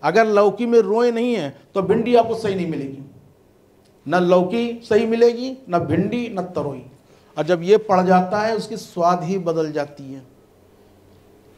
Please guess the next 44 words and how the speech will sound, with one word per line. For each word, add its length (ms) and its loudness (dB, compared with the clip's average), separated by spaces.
प्याज 340 4
की 140 -4
खेती 380 2
में 340 -2
मैंने 280 0
पयागपुर 580 2
में, 80 -4
हमारे 400 2
बड़े 240 0
साले 280 2
साहब 240 0
आए 200 6
नहीं 240 2
हैं, 320 -8
अब 160 2
उनको 320 4
जो 120 6
मैं 120 4
शुरुआती 540 4
करवाया 360 4
था 100 4
प्याज 340 4
की 140 -8
खेती 340 -2
से 160 0
शुरुआत 420 -2
शुरू 200 -6
करवाए 340 -4
थे 120 -12
कोरोना 420 0
काल 240 0
में। 180 -10
तो 1160 -20
मैंने 240 2
जब 140 4
उनको 240 2
कहा 220 4
कि 140 -2
प्याज 540 0
की 120 -4
कोई 240 4
खेती 420 -2
मिल 240 -4
जाए, 280 -4